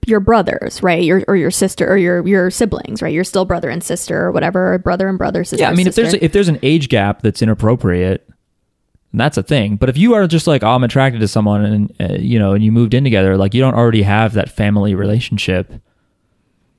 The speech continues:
Speaker 2: I say, like, you should be like, "Hey, look, it's not our fault that you guys wanted us to live together."
Speaker 1: So you do think that there is a problem if you were, like, raised together from, like, when you're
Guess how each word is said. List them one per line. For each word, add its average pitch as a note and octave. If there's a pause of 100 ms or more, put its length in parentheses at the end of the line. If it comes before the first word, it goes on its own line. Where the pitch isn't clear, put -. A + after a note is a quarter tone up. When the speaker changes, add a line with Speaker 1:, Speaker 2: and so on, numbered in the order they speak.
(500)
Speaker 2:
I D#3+
say, -
like, G3+
you E3
should E3+
be F#3+
like, E3
"Hey, E3
look, F3
it's D#3+
not B3+
our C4
fault B2
that B2+
you C#3+
guys C3
wanted B2
us A2+
to -
live A2
together." -
Speaker 1:
So D#4+
you D4
do F4
think C#4
that A#3
there A3+
is G#3+
a G#3+
problem F#3+
if F#3+
you G3
were, F#3+
like, F3+
raised F#3
together D3+
from, -
like, A#2
when -
you're -